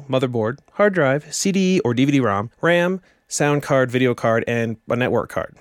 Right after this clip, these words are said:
That's not everything you might have, but it's the basics, and it'll get you started. Also, this is just internals. Monitor, keyboard, mouse, those are all gonna be extra.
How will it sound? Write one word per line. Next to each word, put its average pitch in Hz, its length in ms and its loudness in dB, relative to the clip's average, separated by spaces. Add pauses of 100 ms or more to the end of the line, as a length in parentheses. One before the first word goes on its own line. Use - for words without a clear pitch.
(120)
That's 135 240 -2
not 165 240 -2
everything 220 340 0
you 208 80 0
might 190 140 2
have, 180 240 -2
but 127 100 0
it's 110 140 -8
the 120 80 -2
basics, 107 420 -4
and 110 60 -4
it'll 104 120 -4
get 104 220 -6
you - 40 -12
started. 110 380 -4 (200)
Also, 175 240 2
this 175 160 2
is 202 40 0
just 180 200 0
internals. 147 440 -2 (320)
Monitor, 143 300 2
keyboard, 147 400 0
mouse, 131 440 -2
those 113 180 -2
are 110 80 -2
all 107 100 0
gonna 104 160 -6
be 101 100 -6
extra. - 380 -6